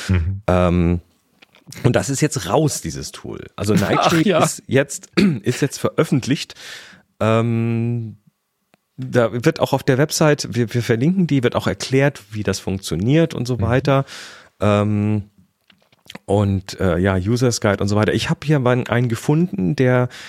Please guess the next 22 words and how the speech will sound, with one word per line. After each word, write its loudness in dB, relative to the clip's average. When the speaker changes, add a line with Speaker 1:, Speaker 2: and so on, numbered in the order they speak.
Speaker 2:
hat -2
sich -2
das -2
mal 2
angeguckt, -2
ne? 2
Also 2
Before 0
und -2
After 0
und 2
die 0
Settings, 0
also 2
das 0
Interface, 2
so 2
sieht -2
das -4
aus 2
und, -2
äh, -4